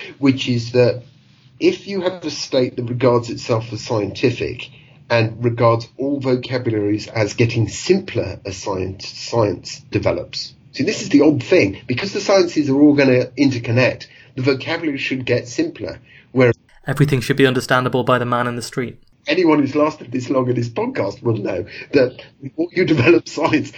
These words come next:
Speaker 1: the, you know, the terms get really, really bizarre and stupid and crazy and, and incomprehensible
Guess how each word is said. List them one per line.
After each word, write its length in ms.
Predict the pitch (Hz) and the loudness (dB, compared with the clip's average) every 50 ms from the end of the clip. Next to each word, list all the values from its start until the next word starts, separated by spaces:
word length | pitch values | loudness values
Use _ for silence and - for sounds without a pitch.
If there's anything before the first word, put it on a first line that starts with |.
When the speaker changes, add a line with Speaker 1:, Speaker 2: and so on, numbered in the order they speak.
| - - - | -18 -12 -8
Speaker 1:
the, 140 | 165 147 127 - - | -8 -8 -8 -8 -6
you 120 | 156 208 | -4 -2
know, 100 | 185 - | -2 -2
the 120 | 127 - - | -2 -2 -4
terms 320 | - - 202 226 220 - | 0 2 0 0 0 -2
get 200 | 117 104 101 107 | -8 -8 -8 -10
really, 460 | 143 208 269 311 240 202 190 165 156 | -8 -4 -4 -2 -2 0 2 2 2
really 460 | 156 156 180 208 262 240 190 147 131 | 2 0 -4 -4 -2 0 0 0 0
bizarre 920 | 123 - - - - 135 127 120 117 - - - 190 170 147 131 120 110 104 | -2 -4 -8 -6 -2 0 0 0 0 -2 0 0 2 2 2 0 0 0 -2
and 140 | 98 98 98 | -4 -6 -8
stupid 540 | - - - - - - 240 - - 131 113 | -12 -14 -16 -14 -12 -10 -6 -2 0 0 0
and 140 | 101 104 104 | 0 -2 -4
crazy 520 | - - - 147 151 143 120 117 107 98 | -4 0 4 6 6 6 6 4 2 2
and, 180 | 98 101 98 101 | 2 0 0 0
and 240 | 117 117 113 120 | 0 0 0 0
incomprehensible 800 | 117 123 - _ _ - - 123 117 143 185 120 - 120 - - | -2 -4 -4 _ _ -6 -2 0 2 2 2 0 -4 -10 -14 -18